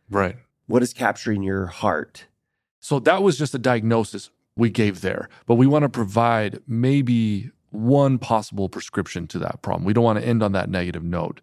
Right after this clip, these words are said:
Speaker 2: Yeah.
Speaker 1: And so
Speaker 2: And
Speaker 1: if
Speaker 2: maybe let's just go there. Let's not come back. Let's,
Speaker 1: Okay.
Speaker 2: should we? Should
Speaker 1: Uh,
Speaker 2: we
Speaker 1: it's up to you.
Speaker 2: just
Speaker 1: If you wanted to point out another one really quick. I think you should. I think the other one you said is worth mentioning really fast.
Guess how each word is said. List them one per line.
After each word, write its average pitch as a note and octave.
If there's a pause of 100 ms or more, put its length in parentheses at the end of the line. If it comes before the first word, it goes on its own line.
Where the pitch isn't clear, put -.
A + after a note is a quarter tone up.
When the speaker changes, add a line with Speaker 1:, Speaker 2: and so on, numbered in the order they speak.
Speaker 2:
Yeah. G#2 (140)
Speaker 1:
And B2
so C3
Speaker 2:
And E3
Speaker 1:
if G3+
Speaker 2:
maybe A#3
let's B3
just E3+
go C3+
there. F#2
Let's D#3+
not C3
come G#2
back. A2
Let's, A2+
Speaker 1:
Okay. -
Speaker 2:
should C#3
we? F#3+ (140)
Should -
Speaker 1:
Uh, -
Speaker 2:
we C#3
Speaker 1:
it's -
up C3+
to D3+
you. C#3+
Speaker 2:
just A2+
Speaker 1:
If C#3
you D#3+
wanted D3+
to B2+
point C3+
out A#2
another G#2+
one F#2
really F2+
quick. F#2 (260)
I D#3
think F3+
you F3
should. A2+
I A#2+
think F#3 (360)
the D3
other C#3
one C3
you A#2+
said A2+
is G2
worth A2
mentioning G#2+
really G2+
fast. G#2